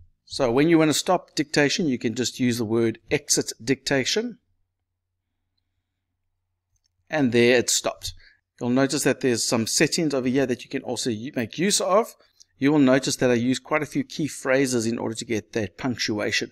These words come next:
And here's a couple of the key words that you can use, like comma, full stop, exclamation mark, semicolon.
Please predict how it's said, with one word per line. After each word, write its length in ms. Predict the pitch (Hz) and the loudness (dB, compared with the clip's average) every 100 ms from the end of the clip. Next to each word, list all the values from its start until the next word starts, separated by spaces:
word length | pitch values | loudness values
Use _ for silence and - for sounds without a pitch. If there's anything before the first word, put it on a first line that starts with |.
| - | -4
And 100 | 123 | 2
here's 220 | 135 131 | 4 2
a 20 | |
couple 340 | 127 151 - 127 | -2 -2 0 -2
of 140 | 110 | 0
the 140 | 113 | -2
key 260 | - - 143 | -2 -2 0
words 320 | 110 113 117 | 4 2 2
that 160 | 113 - | -2 -8
you 60 | |
can 340 | 117 - 113 104 | -10 -4 -2 -2
use, 300 | 107 110 90 | -4 -6 -6
like 200 | 90 - | -8 -8
comma, 300 | - 117 113 | -6 -4 -4
full 220 | - 120 | -6 -8
stop, 400 | - - 117 - - - | -8 -4 -6 -6 -20 -6
exclamation 640 | 139 - 117 117 110 120 | -6 -2 -2 -2 -2 -2
mark, 340 | 113 113 - - | 0 -2 -4 -6
semicolon. 680 | - 127 117 - 120 113 | 0 2 0 -2 -2 -2